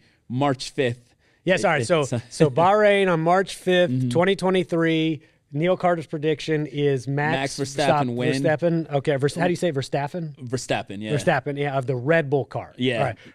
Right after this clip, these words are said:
Speaker 2: All right, let's see. Anybody that's listening, we gotta see if, if Neil was right. Um, so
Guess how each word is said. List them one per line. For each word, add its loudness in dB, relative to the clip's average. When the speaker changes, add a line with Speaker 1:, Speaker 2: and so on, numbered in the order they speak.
Speaker 2:
All -4
right, 0
let's 0
see. 4
Anybody 6
that's 2
listening, 4
we 2
gotta 4
see 4
if, 4
if 2
Neil 4
was 0
right. 2
Um, 4
so 4